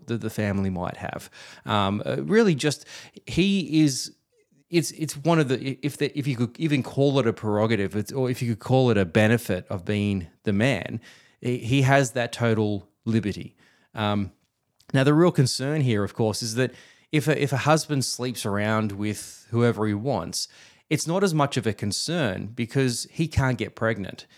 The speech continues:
If the wife, on the other hand, is out there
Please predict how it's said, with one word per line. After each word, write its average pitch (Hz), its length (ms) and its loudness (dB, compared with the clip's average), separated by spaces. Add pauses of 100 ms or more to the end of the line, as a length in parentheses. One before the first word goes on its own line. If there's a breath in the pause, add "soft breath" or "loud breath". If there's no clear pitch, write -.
(140 soft breath)
If 120 140 -4
the 127 100 4
wife, 139 460 0
on 131 120 2
the 110 100 2
other 95 160 2
hand, 92 480 -6
is 117 220 0
out 120 240 2
there 104 420 0